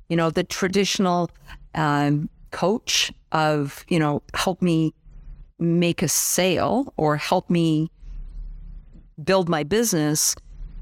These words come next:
is there, but the functionalized roles and the specialist roles.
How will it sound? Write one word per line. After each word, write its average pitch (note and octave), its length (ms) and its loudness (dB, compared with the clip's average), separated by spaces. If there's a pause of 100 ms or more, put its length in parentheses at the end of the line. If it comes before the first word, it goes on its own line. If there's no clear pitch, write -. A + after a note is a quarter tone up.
(160)
is C#3+ 300 4
there, D#3 540 2 (460)
but - 260 2 (380)
the D3+ 160 4
functionalized D#3+ 920 2
roles D#3 420 2
and C#3 140 4
the C#3 60 2
specialist - 720 0
roles. C#3 600 0